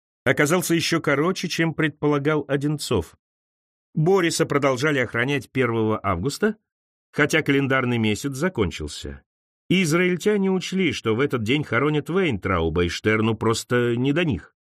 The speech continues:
Но второго августа он тоже не сообщил о продлении контракта. Темплеры держали охранников на местах сначала из-за разницы во времени,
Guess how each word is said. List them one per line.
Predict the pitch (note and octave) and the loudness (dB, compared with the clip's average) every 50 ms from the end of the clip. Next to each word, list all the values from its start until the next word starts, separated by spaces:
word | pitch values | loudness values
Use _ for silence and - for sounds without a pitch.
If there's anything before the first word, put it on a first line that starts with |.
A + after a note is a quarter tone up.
| _ _ _ _ _ _ _ _ _ - | _ _ _ _ _ _ _ _ _ -2
Но | G2+ A#2+ C#3+ C#3+ | 0 2 2 0
второго | - - - C#3 E3+ A3+ B3+ B3 D3 G#2+ - - | 0 0 0 0 2 2 0 0 0 -2 -2 -2
августа | G2 F#2 E2+ D2+ D2+ D#2 - - - F#2 F2+ - _ _ _ _ _ _ _ | -4 -4 -2 -2 -4 -4 -2 0 0 0 0 -2 _ _ _ _ _ _ _
он | - A#3 B3 B3 A#3+ | 2 2 2 2 2
тоже | - F#3+ F3+ D3+ C3 D3+ D3 | 2 2 2 2 2 2 2
не | C#3+ C#3+ | 0 0
сообщил | C3 - C#3 C3 A2+ - - F#3+ G3+ G#3+ G3+ | 0 0 -2 -2 -2 -2 -2 -2 0 0 0
о | |
продлении | F3 D#3+ C#3+ B2 G2 G#2 B2+ C#3+ D3+ D3+ C#3+ | 0 0 -2 -2 0 0 0 0 0 -2 -2
контракта. | - D3 C#3 C3 - G#2 G2+ F#2+ F#2 - - G#2 G2 - _ _ _ _ _ _ _ _ _ _ _ _ _ | -2 -4 -6 -4 -2 -2 0 -2 -2 -2 -4 -6 -6 -8 _ _ _ _ _ _ _ _ _ _ _ _ _
Темплеры | - D#3 E3+ E3+ D#3+ - D3+ D3+ D3+ D3 D3 C#3 | 0 2 2 2 0 0 0 2 2 2 0 0
держали | C3 C3 D3 C#3 C3 D3 C#3+ C#3 | 0 0 0 0 0 0 0 0
охранников | C#3 C3 - C#3 C3+ C#3 C#3 C3+ A#2+ - B2+ - - | -2 -2 -2 -2 -2 -2 -2 -4 -4 -6 -6 -4 -2
на | B2 B2+ | 0 0
местах | B2 A#2+ B2 A#2 - - G#3 A3 A3 - | 0 0 -2 -4 -4 -2 -2 -2 -2 -4
сначала | - B2 A2 F#2+ - - B2+ C3+ C3+ | -4 -4 -2 -2 0 0 0 0 0
из-за | C3+ C3 A2+ F#2+ A2+ A#2 | 0 0 0 2 2 2
разницы | B2+ C3 B2+ A#2+ C3 C#3 C3 - D#3 D#3+ | 2 0 0 -2 -4 -4 -2 -2 -2 0
во | E3+ G3 | 0 0
времени, | G#3 A3+ G3+ C3 G#2 F#2 E2 D#2 C#2+ | 0 0 0 0 0 -2 -2 -6 -10